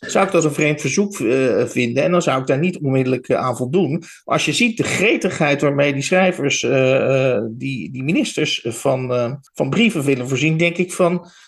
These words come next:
nou, daar zou wat meer zelfbewustzijn zou daar op zijn plaats zijn, wat mij betreft. En een ander aspect is,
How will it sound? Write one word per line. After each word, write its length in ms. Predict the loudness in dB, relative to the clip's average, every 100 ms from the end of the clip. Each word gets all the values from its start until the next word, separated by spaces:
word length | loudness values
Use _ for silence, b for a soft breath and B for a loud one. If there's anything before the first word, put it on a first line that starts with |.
| B
nou, 200 | 0 2
daar 120 | 2
zou 220 | 2 0
wat 220 | 0 0 2
meer 220 | 2 2
zelfbewustzijn 880 | 4 2 2 0 2 2 2 -2 0
zou 200 | 0 2
daar 180 | 0
op 120 | 0 -2
zijn 140 | -4
plaats 260 | -2 -2 2
zijn, 180 | 2
wat 140 | 2 2
mij 160 | 2
betreft. 280 | 0 -2 -2
En 120 | 0
een 200 | 0 2
ander 240 | 0 0 2
aspect 420 | 0 2 0 0
is, 440 | -2 -4 -8 -18